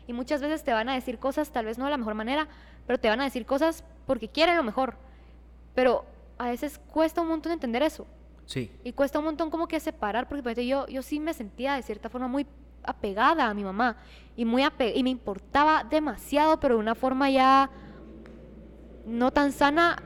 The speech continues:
Speaker 1: lo que ella pensaba de mí. Lo que,
Speaker 2: Ujú.
Speaker 1: ¿qué me iba a decir de esto? ¿Qué me iba a decir? ¿Qué, qué me va a decir si digo una mala palabra?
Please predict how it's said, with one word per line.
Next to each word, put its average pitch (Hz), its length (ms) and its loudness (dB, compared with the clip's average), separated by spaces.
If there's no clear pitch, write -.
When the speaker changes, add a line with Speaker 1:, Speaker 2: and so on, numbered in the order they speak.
Speaker 1:
lo 233 240 0
que 208 160 0
ella 240 240 4
pensaba 247 640 2
de 190 100 2
mí. 247 220 -2
Lo 127 200 0
que, 190 100 4
Speaker 2:
Ujú. - 120 -2
Speaker 1:
¿qué 285 120 4
me 285 140 4
iba 294 160 10
a 254 60 10
decir 247 260 0
de 254 140 4
esto? 262 180 -4
¿Qué 233 100 -8
me 247 60 0
iba 277 140 2
a - 20 4
decir? 233 280 -2
¿Qué, 269 160 -2
qué - 180 -6
me 285 120 -2
va 294 120 2
a - 20 2
decir 277 220 -2
si 294 100 -4
digo 269 100 -2
una 277 120 -2
mala 277 160 0
palabra? 214 480 2